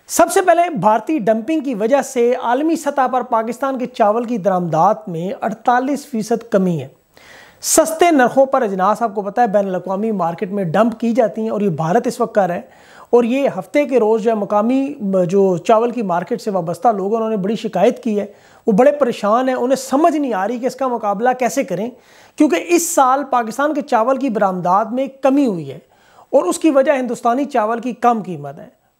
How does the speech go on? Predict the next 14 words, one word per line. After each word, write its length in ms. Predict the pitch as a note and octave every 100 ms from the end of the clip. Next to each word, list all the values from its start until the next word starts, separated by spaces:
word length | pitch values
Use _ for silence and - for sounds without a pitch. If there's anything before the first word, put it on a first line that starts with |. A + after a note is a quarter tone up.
| _
डंपिंग 520 | F3+ E3+ C4+ C4 F4
की 160 | F4 E4+
ये 160 | D#4 C#4+
मश्क 340 | A3+ A#3 -
वो 100 | D4
कर 200 | A#3 A3+
रहे 100 | C4+
हैं, 80 | C4+
मैं 400 | A3+ A3+ A3+ A#3+
बताता 320 | G#3+ G3+ G3
हूँ 80 | B3+
क्या 180 | G#3+ G3
है 60 |
वो। 200 | A3 G#3